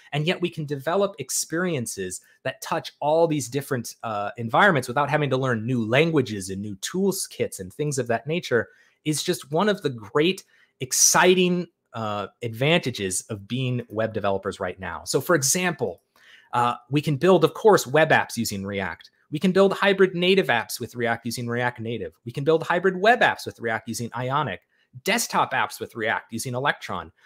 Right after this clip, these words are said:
We can integrate with platforms such as Stripe, using Stripe, uh, building Stripe apps with React, and even become game developers by writing Roblox games using React-like semantics using their library ROACT. So you can see the time that you've taken and invested in learning these frameworks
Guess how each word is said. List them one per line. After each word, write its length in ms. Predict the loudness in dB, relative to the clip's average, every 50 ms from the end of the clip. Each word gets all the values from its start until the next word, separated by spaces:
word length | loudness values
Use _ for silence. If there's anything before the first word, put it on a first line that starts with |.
| _ _ -6
We 80 | -6 -4
can 140 | -4 -2 0
integrate 340 | 2 0 4 4 2 2
with 140 | 2 -2 2
platforms 420 | 2 2 2 2 2 -2 -2 0 -2
such 200 | -2 -2 -2 -4
as 120 | -8 -8
Stripe, 380 | -6 -2 0 2 2 2 0 -2
using 300 | -8 -6 -6 -6 -8 -8
Stripe, 400 | -10 -4 0 0 0 0 0 -4
uh, 260 | -6 -4 -4 -6 -6
building 300 | -4 -4 -4 -2 -2 -4
Stripe 320 | -6 -2 2 2 2 2 2
apps 240 | -2 -2 -2 -6
with 120 | -16 -14 -10
React, 440 | -8 -6 -4 -4 -4 -6 -8 _ _ _ _ _ _ _ -2
and 180 | 0 0 0 0 -2
even 340 | -4 -4 -2 -2 -2 -2 -4
become 460 | -6 -6 -4 -2 0 0 0 -2 -2
game 320 | -4 -2 0 0 2 2
developers 640 | 0 0 0 0 0 -2 -2 -2 -2 0 0 -2 -4 -10 _ _ _ _ -2
by 140 | 0 0
writing 480 | 2 4 4 4 4 4 2 0 -2 -2
Roblox 640 | 4 4 4 4 4 2 2 2 2 2 0 -8 -6
games 400 | -4 -4 -4 -4 -4 -6 -6 -6
using 320 | -8 -6 -6 -4 -4 -4 -4
React-like 680 | -2 0 0 2 0 0 -2 0 -2 -2 -2 -2 -6
semantics 640 | -8 -6 -4 -4 -4 -4 -2 -4 -4 -4 -4 -10 -10
using 240 | -8 -8 -8 -6 -4
their 160 | -2 -2 -2
library 540 | -2 -4 -4 -4 -4 -4 -6 -6 -6 -8 -8 -10 -8
ROACT. 560 | -6 -6 -4 -4 -6 -6 -8 -10 -12 -20 _ _ _ _ _ -14
So 120 | -12 -10
you 100 | -10 -8
can 140 | -4 -4 -4
see 320 | -2 -2 -4 -2 -2 -2
the 140 | 0 0 -2
time 400 | -2 -4 -8 -2 0 2 2 2
that 120 | 2 0 -2
you've 140 | -6 -8
taken 400 | -4 -2 -2 -2 0 -2 -4 -6
and 140 | -4 -6 -6
invested 440 | -6 -2 0 0 0 0 -2 -4 -4
in 200 | -4 -4 -4 -4
learning 260 | -2 -2 0 -2 -2
these 160 | -4 -6 -8
frameworks 480 | -6 -6 -4 -2 -2 -2 -4 -4 -6